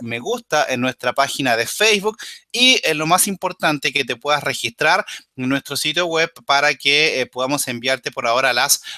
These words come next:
novedades, ¿cierto? Con, eh, los correos, ¿cierto? Con cada una de las situaciones o cursos nuevos. Vamos a sacar varios talleres más, ah, para ir, irnos retroalimentando.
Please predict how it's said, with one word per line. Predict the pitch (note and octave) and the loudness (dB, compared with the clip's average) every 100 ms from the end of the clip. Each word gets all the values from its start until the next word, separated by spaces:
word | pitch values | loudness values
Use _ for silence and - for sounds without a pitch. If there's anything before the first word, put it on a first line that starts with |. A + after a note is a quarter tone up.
| - | -10
novedades, | A2+ A2+ C3+ F3 D3 D3+ | -6 -2 2 4 4 2
¿cierto? | - C#3+ C3+ D3 | 2 0 -4 -10
Con, | A#2+ B2 B2 C3 C3+ | -8 -6 -4 -4 -6
eh, | B2 A#2 G#2+ G2 F#2 | -6 -4 -4 -4 -6
los | F2 | -10
correos, | - G#2 A2+ A#2 | -10 -6 -4 -4
¿cierto? | - A2 G#2 | -6 -6 -8
Con | F#2+ | -8
cada | - G2+ G2+ | -2 0 0
una | G#2+ | -4
de | G2 | -2
las | G2+ G#2+ - - - | 0 0 -2 -8 -12
situaciones | - G#2 F#2+ A2 A#2+ - | -12 -8 -4 -2 -2 -2
o | G#2 | -10
cursos | - B2+ B2 G#2+ | -6 -4 -2 -2
nuevos. | G#2 G#2+ A#2 | -2 -2 -2
Vamos | A2+ C#3+ D3 | 0 2 4
a | |
sacar | C3+ B2+ A#2 | 4 2 2
varios | C3 C3+ | 2 0
talleres | C#3 C3+ D3 | 0 2 2
más, | C3+ D#3 - - - - - - | 2 2 2 0 -6 -8 -8 0
ah, | A#2+ A#2+ A#2+ - | 4 4 2 2
para | B2+ C3+ C3+ - | 2 4 2 0
ir, | B2+ B2+ | -2 -4
irnos | - B2+ C3+ | -4 -4 -4
retroalimentando. | B2+ A#2+ B2 C3+ C3+ F#3+ G#2 | -6 -6 -4 -4 0 0 0